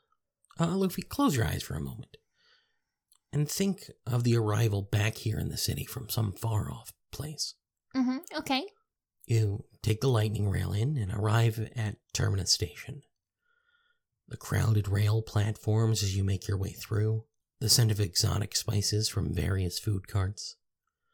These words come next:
Speaker 1: You look around and see cargo being unloaded, the lifts, the sky coach, the House Orion Enclave, the taverns, the inns.
Speaker 2: The rude people, the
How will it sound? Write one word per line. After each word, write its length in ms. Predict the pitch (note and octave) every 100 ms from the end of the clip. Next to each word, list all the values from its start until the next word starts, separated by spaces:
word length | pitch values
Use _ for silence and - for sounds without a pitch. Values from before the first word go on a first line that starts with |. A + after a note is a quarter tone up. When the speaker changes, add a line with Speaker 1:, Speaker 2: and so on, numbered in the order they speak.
| _ _ -
Speaker 1:
You 140 | B2+
look 180 | C3 B2+
around 420 | C#3+ C3 A2 C#2+
and 100 | E2
see 300 | - A#2 A2 -
cargo 480 | G2+ G#2+ G2 A2
being 300 | G#2+ A2 G#2+
unloaded, 560 | G2+ G2+ G2+ G2+ G#2 A#2 _ _ _ _ _ _
the 100 | -
lifts, 800 | F2+ G#2 A2 - - - - - _ _ _
the 80 | -
sky 340 | G2 - F#2 G#2
coach, 580 | - G#2+ A#2 - - - _ _ _ _ _ _ _ _ _ _ _ -
the 100 | A#2+
House 340 | A2+ A2+ A2
Orion 360 | A2+ A2 G#2+ G2+
Enclave, 760 | - A2 - G#2+ G#2+ B2+ - _ _ -
the 100 | A2
taverns, 800 | - - F2+ G2 G2+ G#2+ G#2 F#2
the 240 | - C3+
inns. 580 | F2 G#2 G#2 G#2 G#2+ -
Speaker 2:
The 220 | G#3+ G#3
rude 460 | G#3 G#3+ B3+ B3+ A#3+
people, 1120 | - C4 C4+ C4+ C4 C4 C4 B3+ B3 B3 B3+ _ _ _ _ G#3+
the 480 | G3+ G#3+ G3+ E3+